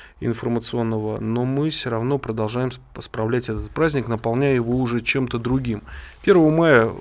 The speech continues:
за историю человечества случилось множество событий. Я отобрал самое интересное, например, которое подходит к сегодняшнему дню. А, первого мая, например, войска Петра Первого взяли крепость Ниншанс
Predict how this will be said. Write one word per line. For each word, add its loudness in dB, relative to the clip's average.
за 2
историю -2
человечества -2
случилось -6
множество 0
событий. -4
Я 0
отобрал 0
самое -2
интересное, -2
например, -8
которое 0
подходит 0
к -6
сегодняшнему -2
дню. -2
А, 2
первого 4
мая, 4
например, 2
войска 2
Петра -2
Первого 2
взяли 2
крепость -4
Ниншанс -4